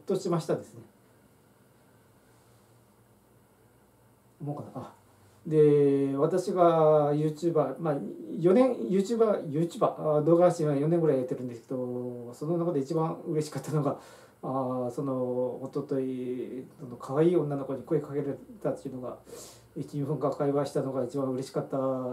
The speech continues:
瞬間なんですけど、私がYouTubeやって一番悲しかった場面、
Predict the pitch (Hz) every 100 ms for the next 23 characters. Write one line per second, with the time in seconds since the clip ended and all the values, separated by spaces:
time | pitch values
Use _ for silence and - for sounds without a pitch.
0 | 127 127 - 127 139 131 120 127 127 147
1 | 202 202 170 - - - 208 160 175 170
2 | 170 160 151 139 127 185 - 165 165 208
3 | 226 226 165